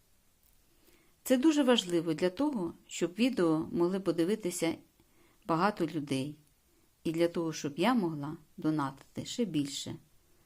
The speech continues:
нашим З С У. Спосіб приготування нашого бульйону з качиними стегенцями.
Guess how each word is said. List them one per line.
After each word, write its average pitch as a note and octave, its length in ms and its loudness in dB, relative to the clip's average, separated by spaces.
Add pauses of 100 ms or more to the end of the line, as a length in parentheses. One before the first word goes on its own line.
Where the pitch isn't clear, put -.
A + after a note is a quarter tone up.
(220)
нашим F3+ 420 -2 (160)
З F3 100 -16
С D#3 240 -6
У. C#3+ 200 -8 (3000)
Спосіб E4+ 420 2
приготування A3+ 600 6
нашого A3 420 2
бульйону F#3+ 600 -2 (560)
з - 80 -20
качиними F#3 640 0
стегенцями. D3+ 840 -6